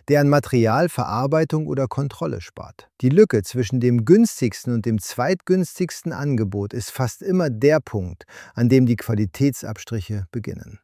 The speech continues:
Die Rechnung dazu ist unbestechlich. Zwei Dollar günstiger auf fünftausend Stück sind zehntausend Dollar gespart. Steigt dafür die Reklamationsquote um drei Prozent, ist die Ersparnis weg.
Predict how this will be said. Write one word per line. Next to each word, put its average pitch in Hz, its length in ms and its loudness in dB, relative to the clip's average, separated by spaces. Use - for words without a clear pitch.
Die 127 100 4
Rechnung 185 360 6
dazu 156 340 2
ist 127 240 0
unbestechlich. 120 960 -6
Zwei 156 360 2
Dollar 185 260 6
günstiger 127 580 2
auf 98 160 -4
fünftausend 151 680 0
Stück - 500 -8
sind 95 320 -6
zehntausend 120 920 -2
Dollar 98 240 -4
gespart. - 680 -14
Steigt 131 360 2
dafür 180 260 4
die 139 100 2
Reklamationsquote 131 1120 2
um 107 160 2
drei 110 240 2
Prozent, 107 640 -4
ist - 200 -10
die 120 60 -2
Ersparnis 110 600 -4
weg. - 280 -12